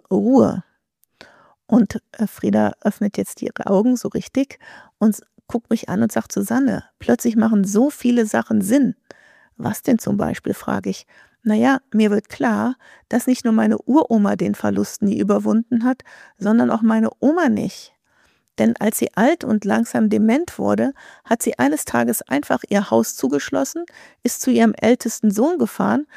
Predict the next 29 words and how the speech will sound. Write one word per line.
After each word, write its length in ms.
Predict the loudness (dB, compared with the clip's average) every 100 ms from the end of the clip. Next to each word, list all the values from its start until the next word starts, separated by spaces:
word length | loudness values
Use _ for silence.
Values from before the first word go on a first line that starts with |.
| -20 -10
hat 240 | -8 -2
gesagt, 440 | 0 2 0 -2 -8
"Ab 180 | -6
jetzt 320 | -2 -4 -4 0
wohne 180 | 2
ich 140 | 0 -2
bei 120 | -8 -2
euch." 480 | 0 0 -2 -12 _ _ -20 _ _ _
Und 220 | -2 0
dann 280 | 0 0 -2
hat 160 | -4 -2
sie 120 | -2
ihn 100 | -2
immer 360 | 0 2 0 -2 _
mit 240 | -2 0
dem 160 | 0 0
Namen 400 | 2 2 2 0 _ _ -4
dieses 240 | -2 -2
gefallenen 480 | -6 -8 -2 2 2
Bruders 400 | 0 0 -2 -2
angesprochen. 800 | -6 -8 -10 -10 -8 -6 -8 -10 _ _ _ _ _ _ _
Ja, 300 | -4 -2 -2 -6
sie 220 | -6 -4
hat 160 | -4 -4
vermutlich 720 | -4 0 0 -2 -2 -4 -6 _ -20 _ -2
den 140 | -2
Verlust 680 | 0 0 2 0 -2 -14 -20 -6
nie 360 | 0 2 2 0
verwunden, 880 | -2 -4 0 2 0 -4 -6 -6